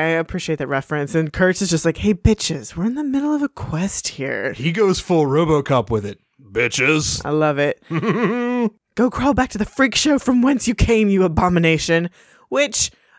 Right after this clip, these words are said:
Speaker 1: okay, it's funny for her to yell at him, but using the word abomination from Cheryl is fucked up.
Speaker 2: Well, Cheryl is fucked up.
Speaker 1: Oh, true. But again, this is where it's just like,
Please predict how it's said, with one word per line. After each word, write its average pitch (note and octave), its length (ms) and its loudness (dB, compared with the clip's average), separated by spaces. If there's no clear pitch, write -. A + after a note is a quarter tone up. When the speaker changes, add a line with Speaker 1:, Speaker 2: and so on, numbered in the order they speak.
Speaker 1:
okay, A#3+ 360 2
it's - 160 -4
funny G#4 300 2
for F4+ 100 0
her C4+ 100 0
to G3+ 80 0
yell D#3+ 420 0
at A#3+ 120 0
him, D4 360 -4
but F3+ 140 0
using D4 360 0
the F#4 100 2
word A3+ 200 2
abomination E3+ 960 0
from D3 300 -6
Cheryl D#3+ 800 -2
is - 180 -10
fucked D#3 920 -2
up. B2+ 560 -4
Speaker 2:
Well, G3 240 0
Cheryl F3 600 2
is A2 140 -2
fucked A#2 460 -2
up. F#2 320 -6
Speaker 1:
Oh, - 180 0
true. F3 260 0
But A3 380 0
again, G#3 460 0
this D3+ 180 -8
is E3 100 -10
where F3 140 -2
it's D#3+ 140 -4
just - 160 -8
like, D3+ 240 -4